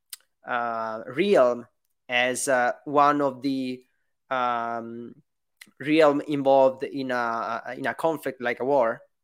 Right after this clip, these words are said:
right? So they were the first doing something like this. And, uh, this is another clue that they are really taking attention on the, on the cyber realm, uh, putting an entire division working on just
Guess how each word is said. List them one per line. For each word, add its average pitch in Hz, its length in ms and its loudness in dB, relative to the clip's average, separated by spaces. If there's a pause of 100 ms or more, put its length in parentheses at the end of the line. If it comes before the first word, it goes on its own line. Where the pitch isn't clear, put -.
(160)
right? 127 260 -2 (560)
So 135 320 0
they 151 260 2
were 135 200 2
the 127 100 -6 (140)
first 139 320 0
doing 131 220 -4
something 131 320 -6
like 113 160 -12
this. 135 360 -4 (540)
And, 139 320 -2
uh, 131 260 6 (340)
this 165 280 0
is 175 140 -4
another 170 500 2
clue 165 360 -2 (140)
that 143 300 0
they 143 160 2
are 135 160 2
really 143 600 -2 (180)
taking 147 300 -4
attention 151 640 -2
on 139 260 -6
the, 123 380 -2
on 135 140 -10
the 127 80 -10
cyber 165 320 -2
realm, 117 380 -8 (500)
uh, 117 380 0 (580)
putting 151 380 -2
an 135 140 0
entire 156 460 4
division 139 520 -4
working 135 460 -2
on 123 220 -6
just - 520 -2